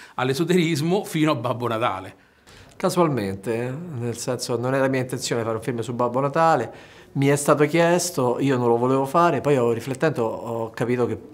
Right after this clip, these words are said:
Speaker 2: attraverso que-, una storia su Babbo Natale potevo anche raccontare le cose che mi interessano. In realtà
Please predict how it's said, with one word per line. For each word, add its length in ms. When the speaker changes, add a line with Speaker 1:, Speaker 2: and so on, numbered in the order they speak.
Speaker 2:
attraverso 1000
que-, 240
una 440
storia 220
su 120
Babbo 180
Natale 240
potevo 280
anche 260
raccontare 600
le 120
cose 240
che 60
mi 120
interessano. 600
In 60
realtà 440